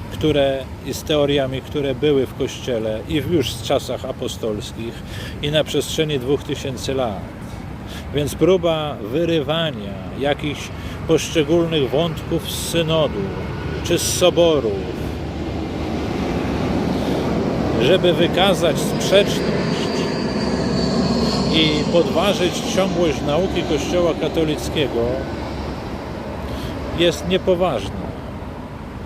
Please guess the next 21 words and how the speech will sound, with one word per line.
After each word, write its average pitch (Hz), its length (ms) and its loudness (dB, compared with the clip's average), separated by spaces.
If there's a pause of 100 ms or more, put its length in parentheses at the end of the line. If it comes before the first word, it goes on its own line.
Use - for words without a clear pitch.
(260)
bo 156 260 6
zatrzymujecie 170 760 -2
się 160 220 0
na 151 160 -2
pewnych 170 400 0 (420)
wyrywkach, 165 720 2 (1800)
nawet 180 300 4
jeśli 170 240 0
to 170 160 2
był, 160 300 2 (440)
e, 135 360 4
jakiś 156 320 2
synod 143 500 0
czy 156 140 -2
sobór, 127 480 0 (340)
a 165 100 2
następny 170 600 2
coś - 260 0
powiedział 151 540 2
innego, 139 460 0
dopełnił, 131 680 2